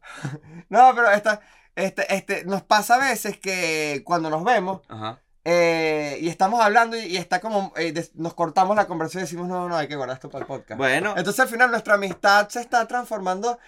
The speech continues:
Speaker 1: en una amistad de silencio, al menos que haya una cámara prendida.
Speaker 2: Yo conozco a un, no,
Speaker 1: Nah, tampoco
Speaker 2: no,
Speaker 1: así,
Speaker 2: tú y yo
Speaker 1: tampoco,
Speaker 2: no. Tú y
Speaker 1: no.
Speaker 2: yo no, pero yo conozco
Speaker 1: Porque
Speaker 2: un
Speaker 1: no,
Speaker 2: amigo, comediante
Speaker 1: no, no, y
Speaker 2: muy
Speaker 1: también está
Speaker 2: exitoso.
Speaker 1: exagerando, no tan así,
Speaker 2: Un
Speaker 1: pero
Speaker 2: amigo comediante muy exitoso.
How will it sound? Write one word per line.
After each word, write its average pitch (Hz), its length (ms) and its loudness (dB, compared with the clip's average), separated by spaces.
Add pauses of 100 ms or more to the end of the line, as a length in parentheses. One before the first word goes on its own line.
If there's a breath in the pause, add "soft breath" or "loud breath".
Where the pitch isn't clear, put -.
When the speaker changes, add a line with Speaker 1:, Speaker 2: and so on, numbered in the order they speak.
(120)
Speaker 1:
en 165 80 -6
una 208 120 -2
amistad 214 360 -2
de 240 140 -6
silencio, 220 460 -6
al 233 60 -6
menos 233 200 -8
que 214 100 -6
haya 208 140 -2
una 220 160 -6
cámara 220 340 -2
prendida. 170 480 -6
Speaker 2:
Yo 135 180 -2
conozco 175 500 -2
a - 20 -2
un, 127 160 -8
no, 117 180 -4
Speaker 1:
Nah, 214 180 4
tampoco - 300 2
Speaker 2:
no, - 60 6
Speaker 1:
así, 220 100 0
Speaker 2:
tú 214 160 4
y 139 40 2
yo 139 80 6
Speaker 1:
tampoco, 160 220 4
Speaker 2:
no. - 220 -2
Tú 156 100 -4
y 165 40 4
Speaker 1:
no. 160 60 4
Speaker 2:
yo 180 100 4
no, 220 200 4
pero 180 140 0
yo 151 160 -2
conozco 156 460 -2
Speaker 1:
Porque - 160 4
Speaker 2:
un - 60 6
Speaker 1:
no, 269 40 8
Speaker 2:
amigo, 127 480 2 (220 soft breath)
comediante 135 440 0
Speaker 1:
no, 294 80 10
no, 302 40 10
y - 20 10
Speaker 2:
muy 247 80 8 (120)
Speaker 1:
también 226 120 4
está 247 200 4
Speaker 2:
exitoso. - 0 - (200)
Speaker 1:
exagerando, 208 240 4
no 185 100 -2
tan 226 140 0
así, 190 160 -2
Speaker 2:
Un 151 80 0
Speaker 1:
pero 170 100 4
Speaker 2:
amigo 190 240 0
comediante 139 440 -6
muy 131 340 -6
exitoso. 101 680 -6